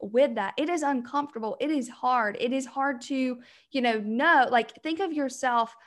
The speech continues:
on the outside looking in. So if I were someone else, you know, looking at me, just sitting in my thoughts type thing, like, I don't think anything about it, you know, but being inside of my own head, that's where you kinda get in trouble. Um, so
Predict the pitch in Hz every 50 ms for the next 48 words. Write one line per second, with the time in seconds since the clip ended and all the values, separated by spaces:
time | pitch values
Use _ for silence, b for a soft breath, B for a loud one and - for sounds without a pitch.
0 | B B B B 254 262 254 240 226 - - 220 226 240 240 240 - - 262 247
1 | 254 220 226 226 233 - 247 220 214 202 - 226 208 180 165 196 240 - - -
2 | 254 240 233 226 233 - - - 233 269 339 349 359 370 - - - - 277 285
3 | 277 277 269 269 269 262 240 - - 247 233 214 202 - - - - - - 247
4 | 240 226 220 214 214 214 214 B B B B B 247 240 254 269 277 277 302 285
5 | 285 277 277 277 - - 226 233 240 233 - - 240 240 240 262 262 262 247 233
6 | 202 226 226 - - - 262 247 240 226 220 214 202 190 196 - - 339 359 -
7 | - - 220 214 208 - 208 220 247 262 269 277 277 - _ _ _ - 330 392
8 | 370 302 254 - 285 285 294 311 311 320 330 381 403 381 294 - - - - 262
9 | 247 240 240 262 254 B B B B B 262 240 302 311 294 285 269 254 277 240
10 | 226 220 226 233 - - 370 370 349 320 285 247 240 233 226 - - - 330 349
11 | 370 359 - 320 311 302 285 262 262 247 220 220 214 208 196 185 185 190 - -
12 | - - - - - _ - 254 254 254 254 240 240 240 B B B B B B
13 | B B B - - 349 311 302 285 269 269 247